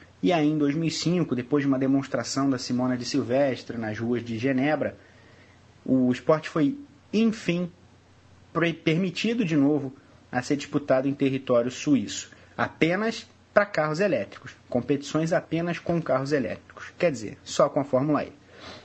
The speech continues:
Aí começou uma série de negociações entre a categoria e a cidade de Lugano, mediada pelo Trulli, mas houve um problema de burocracia, a equipe do Trulli faliu, tinha até data, corrida sete de março de dois mil e dezesseis, não aconteceu.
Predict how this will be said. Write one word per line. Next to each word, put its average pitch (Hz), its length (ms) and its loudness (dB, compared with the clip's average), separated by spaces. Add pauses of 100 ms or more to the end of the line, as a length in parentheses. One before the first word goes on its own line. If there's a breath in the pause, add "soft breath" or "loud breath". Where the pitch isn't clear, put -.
(460 loud breath)
Aí 196 300 2
começou 220 460 0
uma 175 240 0
série 165 340 0
de 160 100 -4
negociações 160 960 0
entre 135 240 0
a - 20 -4
categoria 135 580 2
e - 20 2
a 151 40 0
cidade 143 280 0
de 151 80 -4
Lugano, 165 520 2
mediada 147 360 0
pelo 165 240 0
Trulli, 175 480 2
mas 151 260 0
houve 180 160 0
um 190 80 0
problema 170 320 -2
de 165 80 0
burocracia, 160 960 0
a 135 60 0
equipe 160 260 -6
do 160 100 4
Trulli 160 300 -2
faliu, 165 600 0 (420 loud breath)
tinha - 180 0
até 214 200 2
data, 180 340 0
corrida 160 380 0
sete 156 320 -4
de - 80 -2
março 135 320 0
de 139 60 -12
dois 139 140 2
mil 147 120 2
e - 20 2
dezesseis, 139 580 -2 (380 loud breath)
não 165 240 4
aconteceu. 147 640 -2